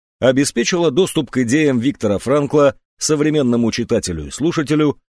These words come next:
в особенности молодёжи. Виктор Франкл был одним из титанов, хотя он по своей скромности и не согласился бы с подобным определением.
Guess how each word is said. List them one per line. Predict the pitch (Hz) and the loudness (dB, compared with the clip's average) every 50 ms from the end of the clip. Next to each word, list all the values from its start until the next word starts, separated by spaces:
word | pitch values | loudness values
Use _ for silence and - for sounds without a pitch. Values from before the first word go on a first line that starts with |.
| _ _ | _ _
в | 104 117 | 0 2
особенности | 147 147 - - 214 190 180 170 165 147 - - - 127 | 2 2 2 0 0 0 0 0 0 -2 -4 -2 -2 0
молодёжи. | 120 110 107 104 90 80 82 73 - - - _ _ _ _ _ _ _ _ _ _ _ _ _ _ | 0 2 0 0 -2 -2 -6 -10 -12 -16 -20 _ _ _ _ _ _ _ _ _ _ _ _ _ _
Виктор | 87 87 90 151 214 - - 208 196 | -10 -4 0 0 -2 2 0 0 0
Франкл | - - 190 202 202 190 180 175 185 175 170 | 0 0 2 2 2 2 2 2 2 2 2
был | 139 135 170 165 160 131 - | 2 2 2 2 0 0 0
одним | 151 151 143 139 151 165 165 160 147 | 0 0 0 0 0 -2 0 -2 -2
из | - - 147 135 - | 0 0 0 0 0
титанов, | - - 123 - - 147 156 123 90 73 - - - - | -2 -2 -4 0 2 2 2 2 0 -4 -12 -18 -12 -10
хотя | 87 87 - 107 107 104 | -10 -6 -2 0 0 0
он | 95 | -2
по | - 107 | -4 -6
своей | 104 - 101 98 95 95 92 | -6 -4 -2 -2 0 -2 -2
скромности | - - - 117 147 151 156 156 143 - - - 127 | -2 -4 -2 -2 -2 -2 -2 -2 -4 -4 -4 -4 -4
и | 127 - 127 | -2 -2 -2
не | 127 127 | -2 -2
согласился | 117 - 117 120 123 123 123 - - 233 202 - - 110 | -2 -4 -2 -2 -2 -2 -2 -2 -2 -2 -2 -2 -2 -2
бы | 95 87 | -2 -2
с | - - | -4 -4
подобным | - 98 98 101 92 90 95 95 95 - | -4 -4 -2 -2 -2 -2 -2 -4 -4 -6
определением. | 110 101 - 101 95 104 101 87 - - - - - | -8 -6 -6 -4 -2 -2 -2 -2 -4 -8 -14 -20 -20